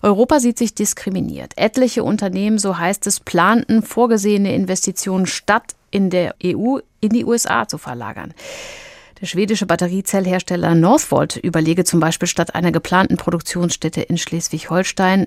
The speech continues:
lieber eine in den U S A in die Wege zu leiten. Heute trifft sich nun in Washington der E U-U-S-Handels- und Technologierat, um die Differenzen auszuräumen. Und darüber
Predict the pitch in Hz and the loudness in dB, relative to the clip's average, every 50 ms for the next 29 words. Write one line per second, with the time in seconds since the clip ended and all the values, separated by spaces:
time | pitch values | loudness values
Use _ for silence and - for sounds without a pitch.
0 | - - - 175 170 170 175 185 175 - 170 170 180 - - - 156 160 156 165 | -2 -4 -8 -6 -4 -2 -2 0 2 4 4 4 2 0 -2 -2 0 0 2 0
1 | 165 - - 160 160 156 160 160 - - - 160 160 165 165 170 - - - 147 | 0 -2 -2 -4 -4 -2 -2 -4 -4 -4 -4 -4 -4 -4 -4 -4 -6 -6 -4 -6
2 | 147 139 143 - - - - - - - - - - 151 - 135 120 156 127 117 | -6 -6 -8 -12 -16 -18 -18 -16 -16 -16 -12 -10 -8 -4 -2 -2 -2 -2 -2 -2
3 | 139 131 - - 117 98 90 82 92 - - 147 151 143 131 190 214 262 311 - | -4 -4 -6 -6 -6 -6 -6 -8 -10 -8 -6 -6 -6 -2 2 4 4 4 4 2
4 | 330 330 330 - - - - 247 247 - - - 247 208 220 220 214 175 - 185 | 0 0 0 -2 -4 -2 -2 -2 -2 -2 -2 -2 2 2 2 2 2 0 -2 -2
5 | 170 175 190 - - 202 - - - 190 185 170 170 175 - - - 180 - - | -4 -4 -4 -2 -2 -2 -2 -2 -2 -2 -2 0 -2 -2 -2 -2 -2 -4 -2 0
6 | 220 247 254 - - 147 - - 180 202 - - - - 160 185 196 196 196 190 | 0 0 0 0 -2 -2 0 0 0 2 0 0 -2 -2 0 0 2 2 0 -2
7 | - - - 175 180 170 - - 170 156 - 180 160 160 160 156 165 185 196 175 | -4 -6 -4 -4 -4 -4 -4 -6 -6 -4 -4 -4 -4 -4 -6 -6 -6 -6 -6 -4
8 | - 110 101 95 107 - - _ _ - 170 160 156 147 - - 147 - - 147 | -4 -4 -6 -6 -8 -12 -18 _ _ -8 -6 -6 -6 -6 -8 -10 -10 -10 -10 -12
9 | - 123 104 107 - - - - - - - - - - - 147 - - 85 90 | -10 -8 -6 -2 -2 -2 -2 -4 -8 -12 -12 -12 -10 -10 -12 -12 -10 -10 -10 -10
10 | 85 - - - - - - - - - - - - - - - - - 151 185 | -10 -12 -14 -16 -16 -14 -14 -14 -14 -16 -16 -18 -20 -20 -16 -6 -2 0 2 2
11 | 202 208 208 196 | 4 4 4 2